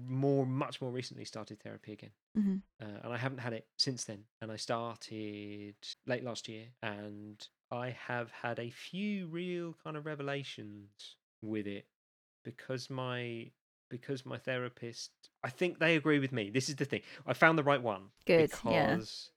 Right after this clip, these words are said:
Speaker 1: they think that the way that I feel is rooted in my development as a person.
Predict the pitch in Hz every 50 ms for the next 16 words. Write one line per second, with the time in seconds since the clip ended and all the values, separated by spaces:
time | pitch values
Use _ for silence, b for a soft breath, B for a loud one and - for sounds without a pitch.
0 | _ - 120 120 135 135 151 160 165 175 175 170 127 - - 110 107 104 107 -
1 | - - - _ _ - 113 107 113 - 117 107 104 104 110 113 113 113 113 -
2 | - - 120 110 110 110 107 - - 107 104 104 101 101 101 98 98 101 107 104
3 | 101 - - - 104 101 95 - - _ - 117 107 98 98 98 98 98 95 98
4 | 98 - 110 104 101 101 101 101 107 - 107 101 98 - 107 101 - 113 104 101
5 | - - - 101 101 - - -